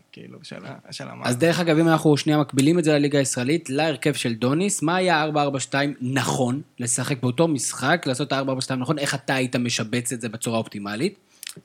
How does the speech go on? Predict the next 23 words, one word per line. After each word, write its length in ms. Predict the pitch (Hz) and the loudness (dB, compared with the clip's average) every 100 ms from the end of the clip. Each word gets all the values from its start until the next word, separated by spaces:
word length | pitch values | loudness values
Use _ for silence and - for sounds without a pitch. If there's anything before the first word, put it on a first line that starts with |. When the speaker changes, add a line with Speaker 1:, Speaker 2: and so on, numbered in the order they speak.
| _ | _
Speaker 1:
אה, 320 | 165 147 147 143 - | 2 2 2 -2 0
אני, 120 | 175 175 - | 0 2 2
אני 140 | 151 | 2
חושב 260 | 139 - 202 | 2 0 2
שספציפית 600 | - 165 - - 180 180 143 | 0 0 -4 0 4 4 4
למשחק 420 | 147 131 131 170 | 0 0 0 0
הזה, 140 | 170 190 | 2 2
איך 80 | 180 | 4
שהוא 120 | 175 | 0
התפתח, 380 | 156 147 190 - - - | 0 2 2 0 -4 -6
כאילו, 260 | 143 151 143 - - | -4 -4 -6 -12 -10
מה 80 | |
שהוא 100 | 127 | -4
עשה 140 | 143 156 | 2 6
במחצית 340 | 143 127 156 | 6 4 0
השנייה, 300 | 156 - 151 | 0 2 2
ההתאמה 480 | 131 120 135 131 160 | 2 0 2 6 6
של 160 | 160 131 | 6 6
ארבע 360 | 139 139 139 | 6 4 2
ארבע 160 | 135 135 | 0 0
שתיים 320 | - 147 147 | 2 2 2
ליהלום 560 | 127 120 123 127 208 165 | 2 4 4 6 6 6
היה 200 | 139 | 6